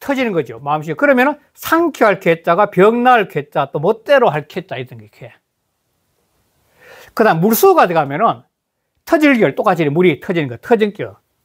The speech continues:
그래서 갈라놓을 결. 이렇게 뭔가 물이 딱 막혀있던 것이 이래 딱 갈라가지고 이렇게 흘러나가는 거예요. 갈라놓을 결. 그다음 결단할 결.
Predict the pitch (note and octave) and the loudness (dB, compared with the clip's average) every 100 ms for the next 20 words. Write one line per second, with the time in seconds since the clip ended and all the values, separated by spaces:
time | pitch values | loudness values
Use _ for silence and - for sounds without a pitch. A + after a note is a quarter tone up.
0 | _ _ _ - - - D#4 C4 G3 E3+ | _ _ _ -4 -2 0 2 2 2 -2
1 | C#3+ C#3+ G3 A3+ G#3+ E3+ A#3 A3 F#3 A3+ | -4 -6 -4 0 0 0 0 -2 -4 -6
2 | G#3 G3 G3 F3 E3+ B3+ A#3 E3 D3 F3+ | -4 -2 -2 -2 2 0 0 -4 -2 -2
3 | F#3 _ _ - G3+ - A3+ A#3+ E3+ C#3+ | -4 _ _ 0 0 2 2 2 0 -2
4 | C3+ - C#3+ _ _ - - B3+ D#3+ C3+ | -8 -10 -12 _ _ -16 -8 -4 -2 -2
5 | B2+ A2 _ G3 F#3 C#3 A#2 A2+ G#2+ _ | -6 -10 _ -2 0 0 -4 -14 -16 _
6 | _ _ _ _ _ G3+ F#3 D#3+ G3+ A3+ | _ _ _ _ _ 0 0 2 0 2
7 | B3+ A3 D3+ - C3+ A2 | 2 2 0 -4 -10 -10